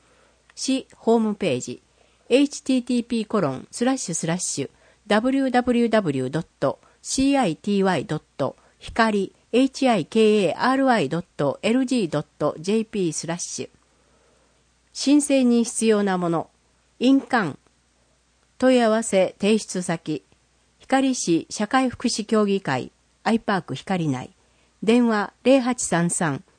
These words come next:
七四の三零二零。水道、夜間支払い窓口。昼間、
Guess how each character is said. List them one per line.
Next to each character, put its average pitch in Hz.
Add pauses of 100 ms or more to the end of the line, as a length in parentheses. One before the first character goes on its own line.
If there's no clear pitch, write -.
(120)
七 233
四 233
の 143
三 247
零 202
二 180
零。 160 (1600)
水 277
道、 233 (320)
夜 220
間 269
支 254
払 247
い 233
窓 208
口。 143 (800)
昼 277
間、 254